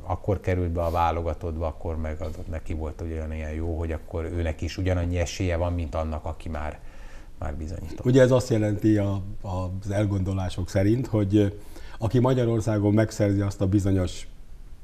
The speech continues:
Speaker 2: repülőjegyet, annak azért nagy esélye van az olimpián is legalább egy dobogós helyezésre.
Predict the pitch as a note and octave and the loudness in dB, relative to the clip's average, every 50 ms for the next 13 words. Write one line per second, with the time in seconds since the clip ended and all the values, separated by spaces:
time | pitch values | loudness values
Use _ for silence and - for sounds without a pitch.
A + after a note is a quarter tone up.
0 | - - - - - - G2+ F#2+ - - G#2 F#2+ F#2 F2 F2 E2 E2 D#2+ F2+ G#2 | -14 -16 -16 -14 -8 -4 -4 -2 2 2 2 2 4 2 0 -2 -2 -2 -2 -2
1 | A#2+ - - - - - - - - - - - - - - - - - - B2 | -2 -4 -8 -12 -14 -14 -14 -16 -18 -18 -18 -16 -16 -16 -16 -16 -16 -6 0 2
2 | A2+ G#2 F#2+ - G2 E2+ F2 F#2+ F2+ F2 F2+ F2+ F2+ D#2 - - F#2 F2 F2 F2 | 2 2 2 0 -2 0 0 0 0 0 -2 -2 -2 -4 -4 -4 -4 -2 -2 -2
3 | E2+ F2 E2+ E2 E2+ F#2 F#2 F2 E2+ D#2+ - F#2+ F#2 E2+ E2 E2 E2+ E2 - F#2 | 0 0 -2 0 0 0 2 2 0 0 0 0 0 2 0 0 -2 -2 -2 -4
4 | F2 E2 F2 E2+ E2 E2 D#2+ E2+ E2+ E2 F2 F2 G2 F2+ E2+ F2+ E2+ F2 E2+ - | -2 -2 0 -2 -2 -2 -2 -2 -2 -2 0 0 2 2 2 2 2 2 0 0
5 | - F2 E2 E2 D2+ D#2+ D#2 D2+ - - - C#2+ | 0 -2 -2 0 -2 -2 -4 -4 -6 -6 -10 -10